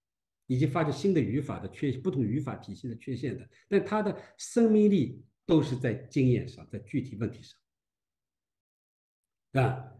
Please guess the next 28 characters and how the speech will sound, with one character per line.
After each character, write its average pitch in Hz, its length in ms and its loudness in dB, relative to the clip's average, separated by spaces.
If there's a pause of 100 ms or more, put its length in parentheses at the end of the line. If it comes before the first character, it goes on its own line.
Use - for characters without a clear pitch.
(100)
所 262 140 4
以 - 280 2
实 - 120 -14
际 226 60 6
上 285 100 6
就 247 120 0
是 156 60 -2
政 220 240 2
治。 - 180 -12 (320)
这 262 80 0
个 269 80 2
政 294 220 6
治 185 80 2
是 175 160 -4
的， 165 100 4
那 170 120 6
么 170 80 4
讲 101 200 0
呢， 117 80 0
是 131 300 -2
这， 160 120 0
再 294 220 2
讲 98 220 -2
基 - 100 -4
本 110 200 -2
点， 95 200 -12 (240)
它 185 200 -4
是， - 360 -8